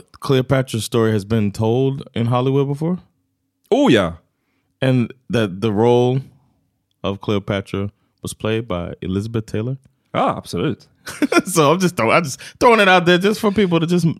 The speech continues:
Speaker 1: you know, chew,
Speaker 2: Marinate
Speaker 1: chew
Speaker 2: it.
Speaker 1: on that for a little bit.
Speaker 2: Marinate it.
Speaker 1: Yeah, mar-, let it marinate.
Speaker 2: Ja, men, eh, det, liksom, Cleopatra har ju, eh,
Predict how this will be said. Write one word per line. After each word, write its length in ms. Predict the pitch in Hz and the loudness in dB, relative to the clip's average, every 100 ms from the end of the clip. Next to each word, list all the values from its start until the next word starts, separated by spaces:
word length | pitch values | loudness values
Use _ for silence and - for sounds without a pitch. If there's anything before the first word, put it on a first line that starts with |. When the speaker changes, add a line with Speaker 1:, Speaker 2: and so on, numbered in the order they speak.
| - | -4
Speaker 1:
you 100 | 185 | 0
know, 220 | 165 143 156 | 2 0 -2
chew, 480 | _ _ _ - 113 | _ _ _ 0 2
Speaker 2:
Marinate 380 | 117 101 98 90 | 4 2 2 2
Speaker 1:
chew 80 | 185 | 4
Speaker 2:
it. 40 | |
Speaker 1:
on 180 | 143 135 | 6 4
that 240 | 135 135 - | 2 0 0
for 80 | 107 | 2
a 60 | 104 | 4
little 140 | 92 | 2
bit. 20 | 131 151 | 0 2
Speaker 2:
Marinate 20 | |
it. 160 | 135 131 | 2 2
Speaker 1:
Yeah, 120 | 107 | 2
mar-, 240 | 120 156 123 | 2 0 2
let 180 | 147 151 | 0 0
it 60 | |
marinate. 360 | 135 113 92 80 | 0 0 -2 -4
Speaker 2:
Ja, 60 | 113 | -2
men, 120 | 139 139 85 | 0 0 -2
eh, 100 | 135 | -4
det, 200 | 127 131 - - 98 - | -4 -6 -10 -12 -10 -4
liksom, 440 | 139 135 127 113 - | -2 0 -2 -4 -8
Cleopatra 520 | - 156 147 127 117 107 | -2 0 2 0 -2 0
har 160 | 110 | 2
ju, 220 | 104 101 | 2 2
eh, 480 | 95 - 98 98 92 | 0 -2 0 2 0